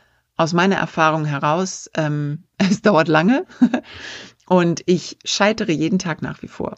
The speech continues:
Es gibt jeden Tag Momente, wo ich denke, "Oh, Mensch, hättest du mal, hättest du auch anders sagen können." Und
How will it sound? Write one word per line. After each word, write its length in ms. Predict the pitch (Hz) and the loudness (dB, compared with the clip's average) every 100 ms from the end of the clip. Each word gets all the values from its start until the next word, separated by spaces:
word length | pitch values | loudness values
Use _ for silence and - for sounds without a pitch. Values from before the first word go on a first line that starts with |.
| _ - | _ -12
Es 160 | 180 | -6
gibt 180 | 160 147 | -8 -2
jeden 260 | 175 180 190 | 2 4 4
Tag 240 | 156 147 | -2 -4
Momente, 440 | 151 147 147 147 147 | -4 -2 -4 -6 -4
wo 80 | |
ich 120 | 143 - | -6 -6
denke, 420 | 143 143 139 - - | -8 -6 -6 -8 -12
"Oh, 760 | - - - - _ _ - - _ _ _ | -14 -14 -16 -20 _ _ -18 -18 _ _ _
Mensch, 520 | 151 135 - - - _ _ | -2 -2 -4 -14 -16 _ _
hättest 360 | - 220 - 160 | -6 -6 -4 -4
du 20 | |
mal, 240 | 151 80 - _ _ | -4 -6 -12 _ _
hättest 400 | 214 220 - 202 | -10 -10 -14 -14
du 40 | |
auch 160 | - - | -12 -8
anders 260 | 160 165 | -6 -6
sagen 260 | - - - | -8 -10 -12
können." 260 | - - _ _ _ - - - _ _ | -14 -16 _ _ _ -20 -20 -20 _ _
Und 340 | 196 196 190 | 2 2 0